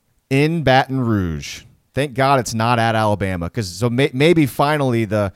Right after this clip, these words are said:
Crimson Tide will get a little bit of a test, 'cause those guys, I mean, Tua's out of the game in the fourth quarter, like, every week, and it's just like, come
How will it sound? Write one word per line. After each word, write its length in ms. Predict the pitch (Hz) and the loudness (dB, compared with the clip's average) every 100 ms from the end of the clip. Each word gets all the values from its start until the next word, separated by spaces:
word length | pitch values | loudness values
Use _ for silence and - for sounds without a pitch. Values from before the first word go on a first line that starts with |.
| _ _ _ | _ _ _
Crimson 360 | 156 151 123 117 | -2 0 -2 0
Tide 260 | 123 127 | 0 2
will 80 | 107 | 0
get 140 | 107 | -2
a 60 | 110 | -2
little 180 | 110 113 | 0 0
bit 140 | 107 | -2
of 80 | 90 | -4
a 20 | |
test, 500 | - 110 90 - - | -6 -4 -4 -8 -10
'cause 280 | - 95 85 | -8 -8 -4
those 260 | 131 147 120 | -2 0 0
guys, 640 | 113 117 113 104 - - _ _ _ _ - | 0 2 0 -2 -8 -16 _ _ _ _ -14
I 80 | 117 | -6
mean, 180 | 120 107 | -6 -4
Tua's 440 | - 202 202 131 | -4 2 2 4
out 160 | 131 135 | 2 0
of 60 | |
the 80 | 117 | -2
game 340 | 101 131 156 | -2 -2 -2
in 60 | 123 | -2
the 80 | 104 | -4
fourth 300 | 139 135 - | -2 -4 -4
quarter, 260 | 147 165 | -4 -2
like, 160 | 113 101 | -2 -2
every 240 | 120 127 | -4 -2
week, 340 | 113 123 110 104 | -2 0 -2 -4
and 80 | 98 | -8
it's 160 | 95 | -8
just 200 | 104 - | -10 -10
like, 160 | 101 - | -10 -12
come 320 | - 277 82 | -12 -8 -8